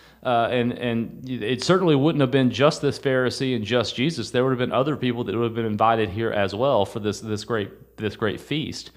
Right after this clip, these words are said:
And then you have this, uh, this alabaster jar of perfume, uh, which is probably, uh, used for anointing the dead. Uh, you'll see that same kind of thing when the, the ladies wanted to anoint Jesus' body, when, of course, he had <laughs> resurrected,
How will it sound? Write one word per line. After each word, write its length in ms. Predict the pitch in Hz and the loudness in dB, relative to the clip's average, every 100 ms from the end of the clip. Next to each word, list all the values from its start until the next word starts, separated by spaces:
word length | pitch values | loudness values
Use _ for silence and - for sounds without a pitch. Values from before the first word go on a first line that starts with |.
| - - - - - | -20 -20 -20 -20 -2
And 120 | 131 | 2
then 140 | 147 185 | 4 4
you 100 | 170 | 4
have 300 | 151 160 143 | 4 2 2
this, 240 | 139 - | -2 0
uh, 220 | 131 117 | 2 2
this 180 | 113 107 | 2 -4
alabaster 640 | 104 120 131 127 131 - 120 | 0 4 6 6 4 4 -2
jar 380 | 107 110 123 | 4 6 6
of 100 | 113 | 4
perfume, 760 | - 135 131 135 175 156 85 85 95 - | 0 -6 -6 -6 -4 -4 -6 -8 -10 -8
uh, 260 | 107 104 | -4 -4
which 240 | 107 113 123 | -4 -6 -8
is 120 | 117 | -10
probably, 800 | - 139 170 147 123 131 131 123 | -2 0 2 0 0 2 4 4
uh, 440 | 113 113 113 104 107 - - | 2 4 2 0 -6 -14 -14
used 460 | 73 120 131 131 - - - | -12 0 2 2 -4 -16 -14
for 200 | - 123 | 0 2
anointing 500 | 120 120 139 139 147 | 4 4 2 2 0
the 100 | 120 | 0
dead. 580 | 107 110 139 127 - 90 - - - - | 0 2 2 2 0 -6 -12 -20 -20 -6
Uh, 100 | 104 | -2
you'll 160 | 104 110 | 0 -2
see 160 | 110 | 0
that 180 | 127 104 | 0 0
same 240 | - 135 127 | 2 0 2
kind 200 | 127 120 | 2 2
of 100 | - | 0
thing 400 | 123 123 123 123 | 0 2 2 2
when 160 | 113 | 2
the, 140 | 107 92 | 0 -2
the 160 | 110 | 0
ladies 280 | 110 117 110 | 2 2 0
wanted 260 | 117 113 110 | 0 0 0
to 120 | 120 | 0
anoint 300 | 113 120 120 | 2 2 0
Jesus' 420 | 123 147 120 101 | -2 -4 -6 -2
body, 320 | 98 95 98 | 2 4 4
when, 140 | 98 98 | 0 -2
of 100 | - | -2
course, 220 | 104 - | -4 -2
he 120 | 113 | -2
had 220 | 101 101 | -2 -2
<laughs> 100 | 85 | -2
resurrected, 800 | 131 107 104 123 131 101 92 - | -2 0 0 0 0 -4 -4 -10